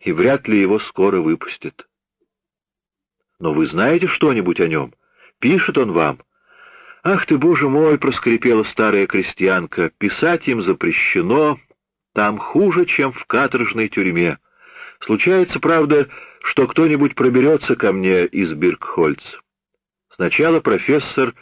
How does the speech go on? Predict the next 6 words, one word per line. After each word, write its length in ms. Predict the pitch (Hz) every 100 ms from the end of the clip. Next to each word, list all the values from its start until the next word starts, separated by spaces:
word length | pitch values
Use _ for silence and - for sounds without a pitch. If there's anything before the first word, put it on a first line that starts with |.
| - _ _ _
работал 560 | 85 80 98 120 120
в 100 | 110
каменоломне. 840 | - 92 87 82 76 78 73 71 - _ _ _ - -
Сильный, 360 | 139 147 117 80
здоровый 480 | 71 82 120 92
мужчина. 600 | 78 73 - - 92 82